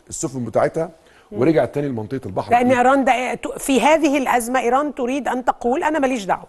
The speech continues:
Speaker 1: قالت يا فندم
Speaker 2: أنا مش
Speaker 1: بصورة
Speaker 2: داخلة
Speaker 1: رسمية.
Speaker 2: كالعادة، أنا ماليش دعوة.
Speaker 1: بالظبط فندم.
Speaker 2: لا اللي بيحصل في حزب الله ده أنا ليا
Speaker 1: ولكن،
Speaker 2: علاقة بيه،
Speaker 1: ولكن
Speaker 2: ولا اللي بيحصل في الحوثي ده ليه علاقة بيه،
Speaker 1: قد تكون
Speaker 2: ولا اللي
Speaker 1: استراتيجية.
Speaker 2: بيحصل في غزة ده ليه
Speaker 1: بالظبط.
Speaker 2: علاقة بيه."
Speaker 1: ولكنها قد تكون استراتيجية إيرانية لفتح مجال،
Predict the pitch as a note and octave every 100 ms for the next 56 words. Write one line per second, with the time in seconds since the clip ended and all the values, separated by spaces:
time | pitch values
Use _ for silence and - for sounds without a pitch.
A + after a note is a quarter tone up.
0 | - F#3 F3+ C3+ B2 C4+ C4 B3 G#3 D4
1 | E4+ E4 D#4 D#4+ D4+ C4 A3+ - D4+ B3+
2 | D4 F#3+ F#3 C4 D4 D#4+ B3 C#4+ F#3+ D3+
3 | B2 G#2+ - A#3+ D4+ D4 B3 D4+ - D4
4 | A3+ - C4+ G#3+ D#4 C#4+ B3 D4+ C#4 C4+
5 | C#4+ D4+ B3 E4 C#4 C4+ E4 A4+ - C#4
6 | C#4 C#4+ F4 E4+ D4 F4+ F#4+ D4 E4 B3
7 | C#4+ C#4+ - F4+ D#4+ D4+ D#4+ E4 C4+ C#4
8 | C#4 A3+ F3+ G3 - C3 E3+ D3+ C4 F4
9 | E4 D#4 E4+ F4 C4+ C#4 D#4+ C#4 C4+ C4
10 | C4+ A3+ A3+ G#3 C#3+ C3 C3+ D#3+ - E3
11 | - - E3 - A2 G2 F2+ F2 C3+ A#2
12 | F#2+ C2+ A#1+ _ _ G#2 G2 F3 F#3+ -
13 | A2+ A2 G2+ C3+ G3